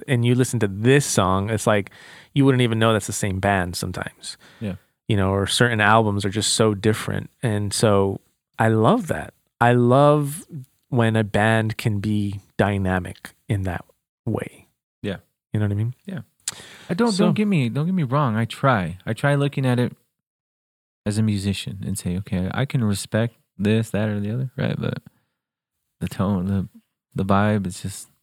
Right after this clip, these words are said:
Speaker 2: it's not me, man.
Speaker 1: Whatever.
Speaker 2: <laughs>
Speaker 1: <clears throat> All right. And so there it is, uh, Empire of the Sun versus
Speaker 2: He Is Legend.
Speaker 1: He Is Legend.
Speaker 2: Yeah.
Speaker 1: All right.
Speaker 2: Gotcha.
Speaker 1: Anything else?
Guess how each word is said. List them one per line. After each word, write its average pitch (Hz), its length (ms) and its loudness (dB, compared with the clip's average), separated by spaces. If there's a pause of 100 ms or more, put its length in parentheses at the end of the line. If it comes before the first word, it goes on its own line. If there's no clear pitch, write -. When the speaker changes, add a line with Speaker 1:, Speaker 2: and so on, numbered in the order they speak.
(180)
Speaker 2:
it's - 120 -14
not 78 160 -6
me, 92 180 -4
man. - 240 -8 (1600)
Speaker 1:
Whatever. - 680 -2 (520)
Speaker 2:
<laughs> - 280 -8 (640)
Speaker 1:
<clears throat> 170 340 2
All 123 140 2
right. 104 300 2 (560)
And 120 300 -6
so 110 220 2
there 117 160 2
it 160 60 -2
is, 160 240 -2
uh, 101 200 2
Empire 120 280 0
of 123 60 2
the - 40 0
Sun 107 300 -2
versus 95 720 -2 (180)
Speaker 2:
He 107 160 -4
Is 92 160 -4
Legend. 85 360 -8
Speaker 1:
He - 100 -8
Is - 180 -10
Legend. - 380 -12 (260)
Speaker 2:
Yeah. - 120 -12 (380)
Speaker 1:
All - 80 0
right. - 180 -4
Speaker 2:
Gotcha. - 1200 -20
Speaker 1:
Anything 107 280 -2
else? 151 300 -4